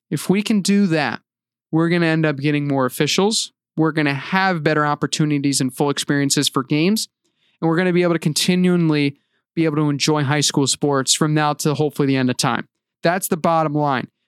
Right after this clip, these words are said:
But if we continue this trend that we're on, 'cause it's going down, three to five percent per year, the M H S A A says they're losing officials. Three to five percent they're losing their pools. You can do the math in your head. Years and years down the road,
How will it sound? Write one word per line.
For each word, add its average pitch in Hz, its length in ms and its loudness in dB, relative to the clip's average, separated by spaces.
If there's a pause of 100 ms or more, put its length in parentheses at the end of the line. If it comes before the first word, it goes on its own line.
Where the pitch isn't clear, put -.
(120)
But 165 160 0
if 151 160 -6
we 185 120 2
continue 208 540 2
this 180 200 0
trend 202 300 2
that 170 120 0
we're 175 180 0
on, 190 240 2
'cause 156 160 0
it's 240 120 -2
going 254 280 2
down, 208 340 0 (220)
three 190 300 2
to 269 80 0
five 240 340 0
percent 202 400 2
per 196 100 -2
year, 185 200 2
the 160 120 0
M 160 120 2
H 160 160 0
S 156 160 0
A 156 160 2
A - 20 0
says 147 260 0
they're 143 120 0
losing 147 260 0
officials. 135 500 -2 (640)
Three 226 360 0
to 269 100 0
five 220 480 0
percent 202 400 0
they're 180 120 0
losing 185 360 2
their 175 80 2
pools. 160 460 -2 (240)
You 202 120 0
can 233 140 0
do 220 140 2
the 202 80 0
math 202 320 0
in 196 60 2
your 165 140 2
head. 175 300 0 (380)
Years 247 320 2
and 214 120 2
years 214 300 2
down 196 240 2
the 170 80 2
road, 185 400 2